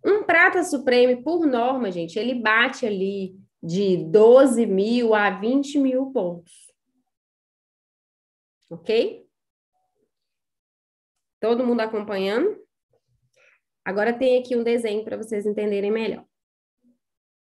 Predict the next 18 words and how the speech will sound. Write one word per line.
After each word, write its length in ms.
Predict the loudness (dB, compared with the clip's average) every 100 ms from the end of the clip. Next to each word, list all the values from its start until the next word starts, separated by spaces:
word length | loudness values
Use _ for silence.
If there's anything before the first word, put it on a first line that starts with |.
| _
Prata 380 | 2 4 4 2
supremo 520 | -2 -2 0 2 2
em 180 | 2 0
junho, 800 | -2 -4 -4 -2 -2 -2 -4 -8 _ _ -10
prata 380 | -2 -2 -2 -6
supremo 500 | -8 -6 -2 0 0
em 120 | 0
julho, 800 | -2 -8 -6 -4 -4 -4 -8 -16 _ 0
prata 380 | 2 2 0
supremo 480 | -6 -6 0 2 4
em 80 | 2
agosto. 760 | 0 0 -2 -4 -8 -20 _ _ _ _ _ _ _
Participa 960 | -2 -2 -2 -14 -8 -8 -8 -14 -14 -20 _ 0
no 160 | 2
nível 340 | 4 4 2 0
de 120 | -2
prata 320 | -2 -4 -4
supremo. 600 | -10 -8 -4 -4 -4 -12